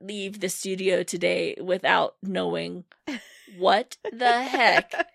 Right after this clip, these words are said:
Speaker 1: this was all about. So, before we wrap up today, we will just invite you to head over to Gibson Girl Review dot com and check out our spoiler room episode for The Crime of Halloween.
Speaker 2: You don't wanna miss it.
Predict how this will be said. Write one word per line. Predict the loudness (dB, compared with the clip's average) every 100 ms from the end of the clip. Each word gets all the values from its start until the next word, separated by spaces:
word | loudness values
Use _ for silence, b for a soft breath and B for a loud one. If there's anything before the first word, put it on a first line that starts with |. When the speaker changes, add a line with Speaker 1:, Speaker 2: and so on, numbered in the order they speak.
| _ _ _ _
Speaker 1:
this | 2 2 0 -8 -4
was | -2 2
all | 4 2
about. | 0 0 -2 -6 -14 B B -14 -12
So, | 2 6 8 6 2
before | -2 2 4 4
we | 4
wrap | 4 4 4
up | 0
today, | 0 2 2
we | 2 4
will | 4 4
just | 0 -2
invite | 2 2
you | 0 -6
to | -2
head | 2 6
over | 4 4 -4
to | -2 0 2 2 -2 B B B B -6
Gibson | -2 0 0 -2
Girl | 4 6 6
Review | 4 -4 -4 -4 0
dot | 0 0 -4
com | -4 -2 -2 -4 -12 _ -2
and | 0 -2 -6 -2
check | 0 4
out | 6 6 6
our | 4 2
spoiler | -2 -4 -2 0 0
room | 0 -2 0
episode | -2 -4 -6 -2 -2 -4 b b _
for | -20 -6 -2 2 2 0 -6 _ _ _
The | -6
Crime | -4 0 4 4 2
of | -2
Halloween. | 0 0 0 -2 -6 -6 -8
Speaker 2:
You | -6
don't | -4 -2
wanna | 0 0
miss | 0 0 0
it. | -2